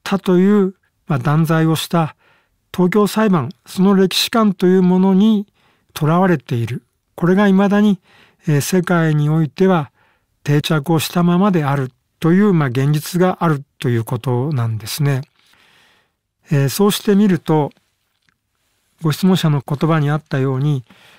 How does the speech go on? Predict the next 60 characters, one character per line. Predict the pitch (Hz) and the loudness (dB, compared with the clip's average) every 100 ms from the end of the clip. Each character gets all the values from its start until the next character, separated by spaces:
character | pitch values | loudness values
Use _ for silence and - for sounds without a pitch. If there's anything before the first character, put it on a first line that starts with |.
| _ _ - | _ _ -8
国 | 147 214 214 | -4 0 2
民 | 220 214 | 4 4
に | 202 | 2
考 | 175 202 226 254 | 0 0 0 0
え | 220 | 0
る | 165 | 0
試 | - 190 | 0 0
練 | 175 170 | 2 2
を | |
与 | 143 - 175 | 0 -2 -2
え | |
続 | 160 190 175 | -2 -2 0
け | 165 | -2
て | - 143 180 | -2 -4 -2
い | 233 123 | -4 -4
た | 170 | -2
の | 170 151 | -2 -2
で | 131 | -4
し | - 165 | -4 -4
ょ | |
う | 143 | -4
か | 160 | -4
と。 | - - - _ _ - | -8 -12 -20 _ _ -6
ま | 147 | -2
あ、 | |
安 | 143 | 0
倍 | 170 | 0
さ | 196 | 2
ん | 190 | 0
は | |
そ | - 185 | 2 2
れ | |
を | 196 | 2
意 | |
図 | 185 190 | 0 -4
し | - | -2
た | 165 | -2
わ | 165 | -2
け | 151 | -2
で | 139 | -2
は | 135 | 0
な | 165 | 0
い | 175 | 0
と | - 131 - _ _ _ _ _ _ - | -2 -6 -6 _ _ _ _ _ _ -4
言 | 156 | 0
え | |
ま | 156 156 | 0 -2
す | - | -4
け | 135 | -4
れ | |
ど | 123 | -2
も、 | 131 143 123 _ _ _ _ _ _ _ _ - | -2 -2 -4 _ _ _ _ _ _ _ _ -6
国 | 175 - 240 | -4 0 2
民 | 247 247 | 4 2
と | - 240 | 0 -2
し | - | -2
て | 254 | 0
は、 | 247 175 - _ _ _ _ _ _ _ _ _ _ | 2 2 -2 _ _ _ _ _ _ _ _ _ _
こ | - 165 | -4 0
の | 170 190 | 2 0